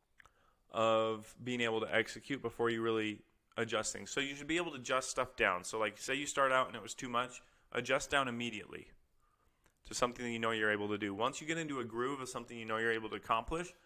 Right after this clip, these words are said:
I would not add stuff back in until you've done it for a month. Um, and then once the month's in, you can go to, like, what my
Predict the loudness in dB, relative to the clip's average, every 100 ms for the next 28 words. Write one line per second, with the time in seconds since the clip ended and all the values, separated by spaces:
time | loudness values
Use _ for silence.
0 | _ _ 4 4 4 4 2 4 0 2
1 | -4 -2 2 2 2 -2 -2 -8 -6 -6
2 | -6 -8 -12 _ _ 0 4 4 0 -4
3 | -4 -2 -4 -8 -20 -20 _ _ _ _
4 | _ _ _ _ _ _ _ _ _ _
5 | _ _ _ _ _ _ _ _ _ _
6 | -20 _ _ _ _ _ _ _ _ -6
7 | 0 2 2 0 -6 -14 _ _ _ _
8 | _ _ _ _ _ _ _ _ _ _
9 | _ _ 0 4 6 6 6 0 2 2
10 | 2 0 0 2 2 0 -2 -4 -4 -4
11 | 4 4 6 4 2 -2 -2 0